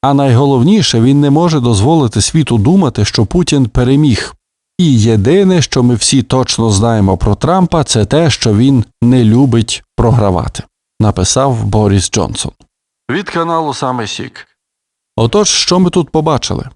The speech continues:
Половина тексту цілком справедлива, там, де описано суть російської війни і суть Путіна,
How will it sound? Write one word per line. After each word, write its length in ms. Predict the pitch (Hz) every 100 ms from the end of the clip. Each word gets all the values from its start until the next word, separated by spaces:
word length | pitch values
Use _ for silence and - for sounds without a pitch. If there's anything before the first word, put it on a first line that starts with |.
| _
Половина 520 | 135 143 147 185 220
тексту 460 | 180 185 160 - 143
цілком 480 | - 120 101 151 160
справедлива, 720 | - 123 117 110 101 92 - -
там, 220 | - 143
де 100 | 120
описано 560 | 110 107 156 135 113 107
суть 320 | - 160 147
російської 680 | 110 - 127 110 - 107 - _ 110
війни 400 | 113 113 170 196 _ _
і 380 | 131 123 120 110
суть 340 | 92 - 156 -
Путіна, 580 | - 143 117 104 92